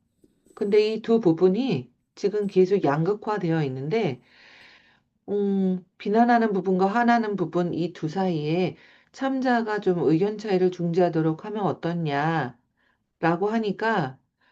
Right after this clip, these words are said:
화난 부분이 다시 한번 무시하면서 "어, 나는 착한 아이가 싫어요"라고 얘기를 하죠. 그러니까 어쩌면,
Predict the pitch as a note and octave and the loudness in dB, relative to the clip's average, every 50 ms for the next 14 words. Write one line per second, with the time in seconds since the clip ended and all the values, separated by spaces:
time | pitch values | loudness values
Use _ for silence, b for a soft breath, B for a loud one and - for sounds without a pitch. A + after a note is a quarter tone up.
0 | _ _ _ _ _ C4 C4 C4+ C#4 C4+ B3 A#3+ F#3 G3+ G#3 G#3+ G#3 G#3 F3 C#3+ | _ _ _ _ _ 0 2 2 2 2 2 0 0 0 0 0 0 -2 -2 -2
1 | D3+ D#3 G3+ G3+ F#3+ F3+ F3+ F3+ E3 D#3+ C3 D3 D3+ - F#3+ F3+ E3 D3+ D3 C#3 | -2 0 0 0 2 4 2 2 2 2 -2 -4 -4 -2 -2 0 0 0 -2 -2
2 | C#3+ F#3+ G3 G#3+ C4 C#4+ D4 C#4+ C4 B3 G3+ E3+ E3+ F3+ F#3+ C#4+ C#4+ - D4+ D4+ | -4 -2 2 4 4 4 4 4 2 2 0 0 -2 -2 -4 -6 -8 -6 -6 -2
3 | C#4 B3+ A#3 G#3 F3+ F3+ F#3 - - - C4 B3 F3+ D#3 D3+ D3 C#3 - _ _ | 0 0 0 2 0 0 -2 -2 -4 -2 0 0 2 2 0 0 -2 -6 _ _
4 | _ _ _ _ - E3+ E3 F3+ E3+ C#3 C3+ C#3+ D3 C#3+ D#3 F3+ F#3 - C#3+ D3+ | _ _ _ _ -6 -6 -2 0 -2 -2 -2 -2 -6 -6 -4 -6 -4 -4 -2 -2
5 | G3+ A#3 A#3 - _ _ _ _ _ _ _ _ _ _ _ _ _ _ _ - | -2 -4 -8 -14 _ _ _ _ _ _ _ _ _ _ _ _ _ _ _ -10
6 | G3+ G3 A3 G#3+ F#3 E3 - G#3+ G#3 G#3 G#3 G#3+ G#3 G#3 | -4 0 2 2 2 2 2 0 0 0 0 0 0 -2